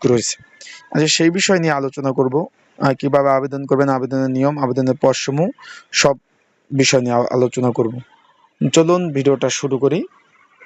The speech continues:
এখন এখানে অভ্যন্তরীণ সম্পদ বিভাগের অর্থ মন্ত্রণালয়ের under-এ কিন্তু, আহ, সাত নং এত ছাড়পত্র অনুযায়ী, আহ, অনুযায়ী ভিত্তিতে টেক্সাস আপিলট ট্রাইব্যুনালে কিন্তু, আহ, রাজস্ব খাতে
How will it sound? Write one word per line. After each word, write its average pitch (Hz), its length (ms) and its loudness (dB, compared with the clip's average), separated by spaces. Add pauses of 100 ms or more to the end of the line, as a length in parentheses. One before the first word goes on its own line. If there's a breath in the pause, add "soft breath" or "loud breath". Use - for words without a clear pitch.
(680)
এখন 175 400 -2
এখানে 180 340 0
অভ্যন্তরীণ 190 600 -2
সম্পদ 151 420 -2
বিভাগের 147 400 0
অর্থ 123 300 -2
মন্ত্রণালয়ের 131 680 0
under-এ 123 240 -2
কিন্তু, 117 300 -8 (800 loud breath)
আহ, 131 420 0
সাত 147 400 -4
নং 180 200 0
এত 160 220 0
ছাড়পত্র 156 640 -2
অনুযায়ী, 160 520 2
আহ, 143 280 2
অনুযায়ী 165 500 0
ভিত্তিতে 180 480 -2 (280)
টেক্সাস 190 600 0 (460 loud breath)
আপিলট 180 600 -2 (180)
ট্রাইব্যুনালে 156 540 -2
কিন্তু, 143 220 -4
আহ, 139 360 0
রাজস্ব 143 460 0
খাতে 175 260 -2